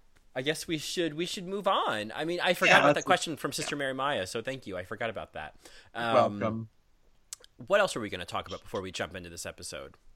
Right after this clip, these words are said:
Speaker 2: Well, I mean, I, I do wanna give a shout out to Sister Mary Maya for sending us pictures of her adorable cats, because
Speaker 1: Oh,
Speaker 2: there's,
Speaker 1: yeah.
Speaker 2: well, if there's any email that you're gonna send us,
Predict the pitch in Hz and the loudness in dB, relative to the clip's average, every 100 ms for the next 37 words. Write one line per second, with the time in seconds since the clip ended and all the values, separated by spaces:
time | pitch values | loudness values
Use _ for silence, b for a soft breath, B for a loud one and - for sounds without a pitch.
0 | _ - 269 208 202 202 196 185 190 180 | _ 8 12 12 12 10 10 10 8 4
1 | 185 196 170 156 156 156 151 135 131 127 | 6 6 6 6 4 6 8 8 4 -2
2 | 131 127 120 113 113 107 120 110 120 117 | -4 0 2 4 4 4 2 0 2 2
3 | 107 127 - 110 104 104 98 95 92 85 | 0 -2 0 0 0 2 4 4 4 2
4 | 98 90 107 - - 131 123 104 185 - | 4 6 6 4 4 8 8 8 4 0
5 | - 143 160 151 180 196 226 269 240 233 | 0 6 8 6 6 8 10 10 10 10
6 | 233 - 285 359 - - 240 202 180 175 | 8 10 8 8 6 4 8 10 10 8
7 | 175 175 165 - 147 135 110 107 - | 4 4 2 4 2 4 0 -2 -8